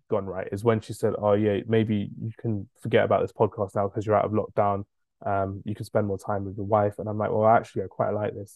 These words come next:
I'm quite enjoying what I'm doing. And it's given me so many different opportunities for where I'm going." And that's kind of where I'm just kinda like, "You know what? It's been great with having that kind of,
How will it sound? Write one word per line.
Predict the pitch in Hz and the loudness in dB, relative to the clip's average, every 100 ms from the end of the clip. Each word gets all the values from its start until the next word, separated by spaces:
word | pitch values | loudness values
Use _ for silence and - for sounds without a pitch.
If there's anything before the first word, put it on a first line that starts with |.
| - | -10
I'm | 104 | -8
quite | 98 117 101 | -6 -4 -2
enjoying | 101 107 98 | 0 0 0
what | 98 | -4
I'm | 101 | -4
doing. | 101 110 101 | -2 -2 -2
And | 95 110 _ _ _ _ | -8 -12 _ _ _ _
it's | - | 2
given | 127 117 | 4 6
me | 107 | 4
so | - 117 | 4 4
many | 107 | 6
different | 107 - 110 | 2 2 2
opportunities | 101 101 - 107 104 110 95 | 2 -4 -2 -2 -2 -4 -4
for | - | -4
where | 98 98 | -2 -2
I'm | 95 | -2
going." | 98 107 90 98 95 | 2 4 2 -4 -4
And | 101 101 92 _ _ _ _ _ | -2 -4 -6 _ _ _ _ _
that's | 117 117 | 4 4
kind | - 123 110 | 4 2 4
of | |
where | 110 104 | 6 4
I'm | 101 | 4
just | 104 | -4
kinda | - 104 | -2 0
like, | 101 - | 0 0
"You | 110 | 2
know | 110 | 2
what? | 110 107 - | 2 -2 -4
It's | 104 - | -8 -4
been | 107 | 0
great | 101 117 95 _ _ - | 6 6 4 _ _ -6
with | 101 98 113 | -6 -4 2
having | 107 107 101 - - | 2 2 0 -6 -2
that | 107 - - | 0 0 0
kind | 117 101 | 0 0
of, | 95 | -2